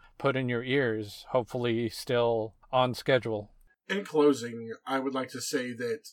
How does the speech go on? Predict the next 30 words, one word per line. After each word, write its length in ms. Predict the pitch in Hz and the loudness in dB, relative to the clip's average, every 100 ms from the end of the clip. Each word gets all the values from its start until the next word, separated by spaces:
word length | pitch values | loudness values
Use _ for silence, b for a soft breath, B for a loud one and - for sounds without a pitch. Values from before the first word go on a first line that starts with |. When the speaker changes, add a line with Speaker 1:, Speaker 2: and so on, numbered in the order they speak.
| _ - | _ -10
Speaker 2:
one 220 | 123 156 | -4 -2
of 80 | 170 | 0
the 100 | 147 | 0
great 320 | 135 143 - | 2 2 0
hallmarks 580 | 143 131 127 127 120 143 | -4 -2 -2 -2 -2 -6
of 120 | - | -4
humanity 640 | 127 117 117 117 117 120 | -4 -4 -4 -4 -6 -4
has 200 | 120 120 | -4 -4
been 300 | - 247 120 | -2 -4 -2
our 240 | 247 247 233 | -2 0 0
ability 500 | 131 123 120 240 - | -2 -4 -6 -8 -6
to 120 | 139 120 | -2 -2
adapt 440 | - 123 120 - | 0 0 0 -2
and 140 | 113 | -10
survive. 800 | - 113 98 110 101 107 110 131 _ - | -8 -6 -4 -4 -4 -8 -10 -16 _ -2
And 380 | 147 131 127 - | 0 0 -2 -4
in 260 | 160 160 | -4 0
that 240 | 156 151 147 | 2 2 2
spirit, 520 | - 143 131 123 - 131 | 0 2 4 2 0 0
I 120 | 131 | 0
would 160 | 123 | 0
like 160 | 123 - | -4 -2
to 160 | 135 123 | -4 -4
encourage 480 | 113 131 123 117 | -2 0 0 -2
you 100 | 120 110 | -8 0
guys 500 | 123 - 113 107 - - | 2 2 0 -2 -6 -2
to, 420 | 127 113 110 107 | -2 0 -2 -4
uh, 40 | 104 _ | -4 _
stay 320 | - - 147 | -4 6 6
positive. 640 | 147 139 127 110 107 101 | 8 6 4 2 -4 -6